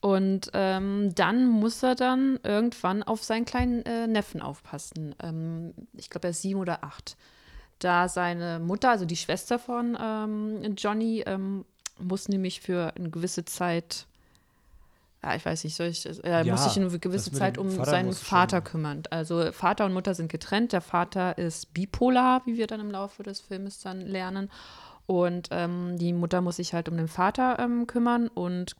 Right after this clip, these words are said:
Speaker 1: da kann halt ihren kleinen Jungen, Jesse heißt er, nicht alleine lassen und dann nimmt, äh, dann kümmert sich, ähm, der Onkel um ihn.
Speaker 2: Was heißt denn bipolar nochmal? Ich habe im Gese-, Film gesehen, was es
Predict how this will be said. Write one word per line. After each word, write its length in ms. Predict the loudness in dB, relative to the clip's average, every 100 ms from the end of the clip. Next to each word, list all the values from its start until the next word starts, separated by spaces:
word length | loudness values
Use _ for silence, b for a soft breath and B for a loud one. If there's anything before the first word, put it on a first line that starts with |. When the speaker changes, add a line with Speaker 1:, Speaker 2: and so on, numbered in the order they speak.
| -6
Speaker 1:
da 80 |
kann 300 | -6 0 2
halt 140 | 2 2
ihren 180 | 0 0
kleinen 320 | 0 2 2
Jungen, 340 | 0 2 2 2
Jesse 360 | 0 2 0
heißt 220 | 2 0 -4
er, 80 |
nicht 160 | -6 -4
alleine 320 | -4 0 2
lassen 320 | 2 2 0
und 240 | 0 0 0
dann 160 | 0
nimmt, 280 | 0 -2 -4
äh, 140 | -8 -6
dann 140 | -6
kümmert 240 | -6 -8
sich, 280 | -4 -8 -6
ähm, 320 | -6 -6 -6 -2
der 120 | 0
Onkel 300 | 0 -2 -8
um 140 | -8
ihn. 160 | -8 -10
Speaker 2:
Was 220 | -12 -12
heißt 320 | -12 -12 -14 -14
denn 80 |
bipolar 580 | -12 -12 -10 -12 -12 -12
nochmal? 540 | -12 -12 -12 -12 -14 -18 b b b b
Ich 100 | -4
habe 120 | -2
im 100 | -4
Gese-, 160 | -6 -6
Film 200 | -4 -4
gesehen, 300 | -4 -6 -6
was 120 | -8
es 160 | -10